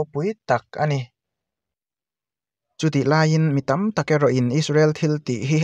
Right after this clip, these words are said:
an soi sel ve thunga. An soi sel na lang sar ber chu Auschwitz concentration camp hi museum ani ba ka. Ruang tam tak zal na thlan mual lian tak pakhat ang ani a. Mi thi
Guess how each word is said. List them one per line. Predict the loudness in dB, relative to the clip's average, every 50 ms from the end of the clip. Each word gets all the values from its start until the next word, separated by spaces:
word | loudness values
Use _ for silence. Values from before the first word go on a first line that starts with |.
| 0 0
an | -2 0 0
soi | 0 0 0 0 2
sel | 2 2 2 4
ve | 2 2 0 0 -2
thunga. | -2 0 2 2 0 0 -2 _ _ _ _ _ _ _ _ _ _ _ _ _ _ _ _ _ _ -4
An | -2 0 0
soi | 0 0 0 0
sel | 0 0 0 2
na | 2 2
lang | 2 0 0 0
sar | 2 2 2 2 2
ber | 2 0 2 0 0
chu | 2 2 2 0 -2 -4 _ _ _ _ -20 -20 -20 -20 -6 _
Auschwitz | -2 0 0 0 0 0 0 0 0 -2
concentration | -2 -2 -2 -2 0 0 0 0 0 0 -2 -2 -2 0
camp | 2 2 2 2 0 0 0
hi | 0 0 0 0 0 0
museum | 2 2 2 2 0 2 0 0 0 0 0
ani | 0 0 -2 0 0
ba | 2 2 2 2 0
ka. | 0 0 0 -2 -8 _ _ _ _ _ -20 -20 -20 -14 -2 0
Ruang | 2 2 2 2
tam | 0 0 -2 0 -2
tak | -2 -4 -2 -2 -2
zal | -2 -2 -2 -2 0
na | 0 0 0 -2 -4 -6
thlan | -4 -2 -2 0 0
mual | 2 2 2 2 2
lian | 2 2 0 0 -2
tak | -4 -6 -4 -4
pakhat | -6 -4 -4 -4 -6 -6 -6 -6 -4 -2
ang | -2 -2 -2 -2 0
ani | 0 0 0 2 2 0 0
a. | 0 -2 -6 _ _ _ _ _ _ _ _ _ _ _ _ _ _ -6
Mi | -4 -4 -4 -4
thi | -4